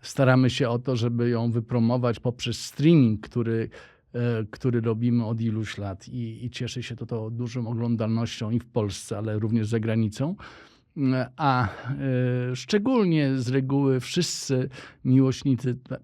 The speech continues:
tańca, m, konkurencja, która nie może wziąć udziału w tych mistrzostwach Europy, bo tylko jedna para z danego kraju może u nas tańczyć,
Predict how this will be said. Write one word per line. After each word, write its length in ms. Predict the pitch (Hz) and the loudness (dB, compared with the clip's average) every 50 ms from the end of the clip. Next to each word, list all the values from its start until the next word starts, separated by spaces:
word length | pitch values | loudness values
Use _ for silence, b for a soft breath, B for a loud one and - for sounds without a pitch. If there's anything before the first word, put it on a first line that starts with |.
| _ | _
tańca, 540 | - 120 104 101 98 90 - - 107 104 120 | -2 0 2 2 2 0 -2 -4 -4 -4 -2
m, 420 | 151 185 165 156 147 139 127 120 123 | -4 -4 -4 0 2 2 2 2 2
konkurencja, 840 | - 147 135 120 - - 131 127 123 120 117 110 - - 131 117 | 2 4 4 4 4 4 6 6 8 6 6 4 2 0 -4 -4
która 420 | - - - - 120 117 113 110 - B B B B B B - | -4 -8 -6 -4 -4 -2 -2 -4 -6 B B B B B B 4
nie 160 | 131 143 147 | 8 10 10
może 440 | 156 160 160 160 151 127 123 123 113 | 12 12 12 10 10 8 8 6 4
wziąć 300 | 107 107 117 113 101 - | 4 2 0 0 0 -2
udziału 440 | 120 120 113 127 123 120 117 120 113 | -2 -2 0 0 2 2 2 0 0
w 80 | - | -4
tych 280 | _ - 127 117 - - | _ -2 -4 -2 0 0
mistrzostwach 640 | 123 113 - - 131 127 123 - - 123 117 - - | 0 0 2 0 -2 -4 -4 -4 -4 -6 -4 -4 -2
Europy, 500 | 123 120 113 107 107 101 95 - 123 120 | -2 0 0 0 0 -2 -2 -4 -4 -4
bo 140 | 113 113 110 | -2 -4 -4
tylko 340 | - - 117 113 - 117 117 | -2 -4 -6 -4 -4 -2 -2
jedna 300 | 117 117 113 120 113 104 | -2 0 0 0 -2 -2
para 280 | - 120 120 113 113 | -2 -4 -4 -2 -2
z 60 | 104 107 | -2 -2
danego 360 | 120 110 107 110 110 110 107 | -2 -2 -2 -2 -2 -4 -4
kraju 300 | - 120 110 113 113 107 | -4 -4 -4 -2 -2 -2
może 420 | 110 110 107 101 117 117 113 117 - | -2 -2 -4 -4 -4 -6 -6 -6 -8
u 120 | - 143 131 | -2 0 2
nas 260 | 120 107 107 - - | 2 2 0 -4 -4
tańczyć, 720 | - 110 101 98 98 - 135 151 175 - - - - | -4 -2 -2 -2 -4 -4 -4 -6 -4 -4 -6 -6 -4